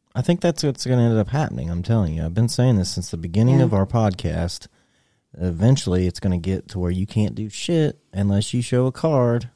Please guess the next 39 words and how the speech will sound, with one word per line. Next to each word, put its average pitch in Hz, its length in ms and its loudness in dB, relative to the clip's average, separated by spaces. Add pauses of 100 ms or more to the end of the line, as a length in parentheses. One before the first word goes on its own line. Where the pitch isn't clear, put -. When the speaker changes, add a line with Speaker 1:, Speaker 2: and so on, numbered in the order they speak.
(100)
Speaker 1:
and 90 640 0
you 95 120 2
have 104 220 2
to 101 300 0
have 104 240 0
all 117 400 -2
these 131 480 -4 (680)
stamps - 840 2
or 110 120 6
whatever 107 340 4
they 98 260 4
put 107 240 0
on 104 160 4
your 101 120 4
little 95 220 0
shit, 107 360 0 (760)
and 107 200 2
be 113 100 4
like, 110 200 4
"Yeah, 90 240 0
I've 85 100 -8
got, 92 160 0
I'm 92 180 2
all 101 360 2
up - 100 -4
to - 80 -8
date." - 320 -2 (500)
And 92 80 -12
they're 85 100 -2
like, 82 200 -4
"Okay, 85 220 -2
you 85 140 -8
can 87 100 -12
go 85 160 -2
in 85 80 0
here 82 100 -2
and 160 100 -4
shop - 340 -8
then. 120 260 -18